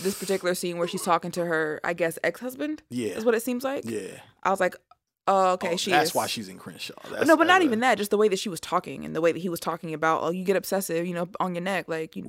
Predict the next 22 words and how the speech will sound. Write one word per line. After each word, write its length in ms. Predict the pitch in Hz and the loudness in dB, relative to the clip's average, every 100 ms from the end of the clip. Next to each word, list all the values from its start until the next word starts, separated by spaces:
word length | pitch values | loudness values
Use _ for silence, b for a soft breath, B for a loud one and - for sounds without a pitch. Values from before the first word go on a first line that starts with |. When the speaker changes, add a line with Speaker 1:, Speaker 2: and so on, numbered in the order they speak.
| 196 | -10
Speaker 1:
you 160 | 175 - | -6 -4
be 80 | |
doing 180 | 170 220 | 0 2
Speaker 2:
Right. 80 | 214 | 0
Speaker 1:
too 120 | 190 | -4
much." 400 | 165 160 160 - - | -6 -8 -10 -16 -14
Speaker 2:
Yeah, 320 | 110 98 92 | -14 -12 -4
Speaker 1:
So 140 | 196 | 0
Speaker 2:
yeah. 100 | 190 98 | 0 -2
Speaker 1:
you, 60 | - | -10
she 180 | - - | -10 -6
might 220 | 226 190 | 0 0
have 100 | 185 | 0
been 140 | 180 175 | -2 -2
doing 240 | 175 180 | -2 -2
this 160 | 170 165 | -4 -6
for 180 | 170 165 | -6 -4
longer 320 | 160 165 165 | -6 -4 -2
than 100 | 160 | -4
we 120 | 160 | -6
feel 180 | 170 180 | -4 -4
like. 320 | 117 - | -4 -8